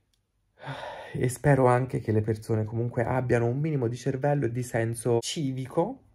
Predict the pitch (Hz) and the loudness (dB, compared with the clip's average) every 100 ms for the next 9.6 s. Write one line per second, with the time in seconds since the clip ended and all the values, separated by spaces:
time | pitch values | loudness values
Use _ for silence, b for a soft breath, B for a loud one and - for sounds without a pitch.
0 | _ - 156 165 165 165 - 151 - 139 | _ -2 0 0 0 0 0 -2 2 2
1 | 139 127 117 120 - - 160 170 196 165 | 4 2 2 0 -4 0 2 4 4 2
2 | 143 151 135 123 - 139 113 131 143 165 | 0 2 2 0 -2 -2 2 0 2 0
3 | 170 147 131 143 147 143 147 135 127 131 | 2 2 0 0 0 0 0 2 2 0
4 | 143 139 143 120 113 - 170 175 B B | 0 2 2 0 -2 -4 -4 -4 B B
5 | B - 156 151 139 123 123 - 131 131 | B -2 -2 0 0 0 -2 -4 0 2
6 | 131 135 135 107 104 - 113 110 - 120 | 2 0 2 4 4 2 -2 -2 -2 -4
7 | - 98 90 95 90 92 - 92 85 90 | 0 -2 -2 -2 -2 -2 0 0 0 0
8 | 90 - 104 98 104 92 76 71 - 98 | -2 0 0 0 2 2 2 -2 -4 -2
9 | 165 202 208 101 92 95 | 0 2 0 -2 -4 -6